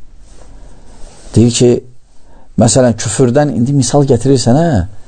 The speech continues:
Çox gözəl şərh edir, ha, şeyx. Yəni, misal gətirir, küfürdən aşağı dərəcədə bir dənə böyük günah. Deyir, fikir ver, məsələn.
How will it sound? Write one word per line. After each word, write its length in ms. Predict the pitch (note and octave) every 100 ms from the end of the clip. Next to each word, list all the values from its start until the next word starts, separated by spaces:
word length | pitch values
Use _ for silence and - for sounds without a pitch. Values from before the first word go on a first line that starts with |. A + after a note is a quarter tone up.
| - - - - - - -
Çox 200 | - C#3+
gözəl 240 | D3 D#3+ D#3
şərh 240 | B2 G#2
edir, 160 | F#2 F#2+
ha, 60 | C3
şeyx. 260 | B2 - - - - - - C#3+ C3+ B2 - - - - - - - - - - - - - -
Yəni, 180 | A#2 A#2
misal 300 | A#2 - D3+ D#3
gətirir, 360 | B2 C#3 D3
küfürdən 480 | - - C#3+ C3+ D#3 -
aşağı 300 | - C3 C#3+ B2+
dərəcədə 400 | G2+ F#2+ A2 A#2
bir 100 | G#2+
dənə 220 | G2 F#2+ -
böyük 300 | F#2+ A2+ G2+
günah. 260 | F2+ C#2+ - - - - - - - - - - - - - - - -
Deyir, 120 | A2+
fikir 280 | - - C3+
ver, 160 | B2+
məsələn. 400 | G#2 - C#2 -